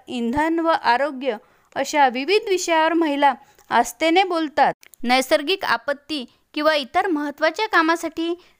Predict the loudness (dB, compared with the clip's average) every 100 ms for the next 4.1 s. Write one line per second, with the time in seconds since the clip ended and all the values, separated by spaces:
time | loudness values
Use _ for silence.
0 | -2 0 0 -2 -4 -4 -2 0 0 -2
1 | -6 -2 -2 0 0 -2 -4 -10 -2 -2
2 | -2 _ _ _ _ _ -6 0 0 0
3 | 0 0 -4 -4 -2 -2 -4 -6 -8 -10